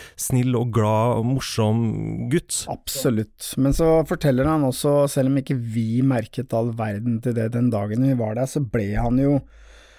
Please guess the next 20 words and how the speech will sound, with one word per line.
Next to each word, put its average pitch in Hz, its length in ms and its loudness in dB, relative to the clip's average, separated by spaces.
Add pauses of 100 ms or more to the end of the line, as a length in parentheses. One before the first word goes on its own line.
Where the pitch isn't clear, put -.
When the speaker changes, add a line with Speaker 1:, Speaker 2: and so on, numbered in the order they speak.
(220)
Speaker 2:
veldig 117 300 2
sånn 123 200 2 (100)
inneslutta 113 960 0 (160)
og 135 180 0
redd 120 640 -2 (100)
etter 127 320 -2
brannene. 120 680 2
Det 123 140 2
har 101 220 -4
han 107 100 -2
jo 120 80 -2
beskrevet 107 560 -6
veldig 117 480 -4
godt 120 240 -10
selv 131 320 -2
i 135 80 0
dagboka 113 480 -2
si, 135 240 -2
hvordan 117 380 -2
han 117 320 -2